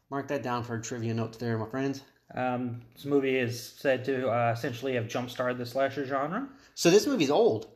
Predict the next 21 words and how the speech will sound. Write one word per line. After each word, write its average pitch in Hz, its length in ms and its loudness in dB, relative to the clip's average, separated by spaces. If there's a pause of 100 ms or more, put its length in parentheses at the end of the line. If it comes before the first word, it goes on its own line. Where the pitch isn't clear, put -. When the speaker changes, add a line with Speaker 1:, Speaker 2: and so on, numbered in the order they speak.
(140)
Speaker 2:
Yeah. 113 100 -12 (180)
Speaker 1:
Oh, 262 240 0
okay. 165 220 -4 (200)
Speaker 2:
It's - 140 -20
old. - 280 -12 (640)
It's 147 100 -12
pretty 185 160 -2
good, 185 160 -8
though. 139 140 -8 (280)
I 123 60 -4
like 160 220 6
that 165 180 8
one. 170 140 -2
I 143 80 0
liked, 143 320 0
I 135 100 -2
didn't 156 220 -8
hate 156 240 -10
the 131 260 -6 (1120)
first 127 340 -6
remake. 113 480 -10